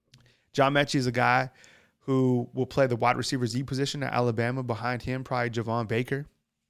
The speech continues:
And think about Alabama's top three w-, receivers. You have Devontae Smith, returning veteran. You have Jaylen Waddle, and you have John Mechie. John Mechie is a guy who could have played at anywhere in the country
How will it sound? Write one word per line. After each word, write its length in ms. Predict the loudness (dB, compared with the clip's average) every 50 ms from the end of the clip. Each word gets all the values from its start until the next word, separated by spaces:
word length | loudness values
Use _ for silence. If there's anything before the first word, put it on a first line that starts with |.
| _ _ _ _ _
And 360 | -2 0 0 0 -2 -4 -4
think 140 | -4 -4 -2
about 220 | -2 -2 -2 -2 -2
Alabama's 480 | -2 -2 -2 -2 -2 -2 -2 -4 -4
top 220 | -4 -4 -6 -4 -4
three 100 | -4 -4
w-, 160 | -4 -6 -8 -12 _
receivers. 520 | -10 -8 -6 -6 -6 -6 -8 -12 -14 -10 -6
You 80 | -4
have 100 | -4 -4
Devontae 420 | -4 -4 -4 -2 -2 -2 -4 -4 -4
Smith, 380 | -4 -4 -4 -4 -4 -6 -10 _ _ _ _ _ _ _ _
returning 380 | -10 -6 -2 0 0 2 2 2
veteran. 400 | 2 2 2 2 0 -2 -4 -8 -12 _
You 100 | -4 -2
have 120 | -2 0
Jaylen 300 | 2 2 2 2 2 2
Waddle, 380 | 2 2 2 2 0 -2 -4 -6 -10 -20 _ _ -8
and 120 | -6 -4
you 80 | -2 0
have 140 | 0 0
John 200 | 0 0 0 0
Mechie. 300 | 0 -4 -6 -8 -12 -16 -18 _ _ _ _ _ _ _ _
John 200 | 0 0 2 2
Mechie 200 | 2 0 0 0
is 120 | -2 -2 -2
a 60 | 0
guy 300 | 0 2 4 4 4 2
who 120 | 0 -2
could 180 | -2 -2 0 0
have 120 | 0 -2
played 260 | -2 -2 0 0 0
at 140 | -2 -4 -8 _ _
anywhere 360 | -6 -6 -4 -4 -2 -2 -2
in 180 | -2 -4 -6 -8
the 80 | -8 -10
country 640 | -12 -16 -10 -8 -8 -6 -6 -8 -8 -8 -10 -12